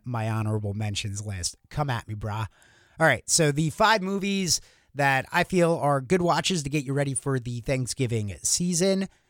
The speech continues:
At number five, go ahead and throw in the two thousand and two Spider-Man.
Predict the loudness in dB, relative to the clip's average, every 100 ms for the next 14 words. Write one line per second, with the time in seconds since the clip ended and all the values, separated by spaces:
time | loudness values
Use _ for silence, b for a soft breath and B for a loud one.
0 | -4 -2 0 0 0 0 -2 -4 _ _
1 | _ _ _ 4 6 6 2 4 6 6
2 | 6 4 0 -2 -2 0 -2 -2 2 2
3 | 2 0 -2 0 0 0 2 2 2 4
4 | 4 4 2 -4